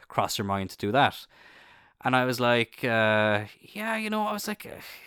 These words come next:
it, funny you say that, 'cause I've been thinking about that an awful lot lately, and it's part of the reason I switched jobs."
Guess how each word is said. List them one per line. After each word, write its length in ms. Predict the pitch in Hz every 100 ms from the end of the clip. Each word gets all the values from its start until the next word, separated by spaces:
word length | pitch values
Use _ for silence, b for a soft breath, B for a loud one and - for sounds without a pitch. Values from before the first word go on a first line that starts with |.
| - 190
it, 120 | 180
funny 300 | - 196 185
you 100 | 160
say 260 | - 208 208
that, 320 | 175 110 -
'cause 140 | 143
I've 100 | 139
been 120 | 151 147
thinking 260 | 170 185
about 180 | 151 127
that 140 | 127
an 80 | 120
awful 240 | 117 110 117
lot 180 | 113
lately, 300 | 113 113 113
and 80 | 110
it's 80 | 104
part 240 | - 135
of 60 | 123
the 80 | 120
reason 260 | 120 110
I 80 | 107
switched 340 | - 113 - -
jobs." 500 | 147 135 101 -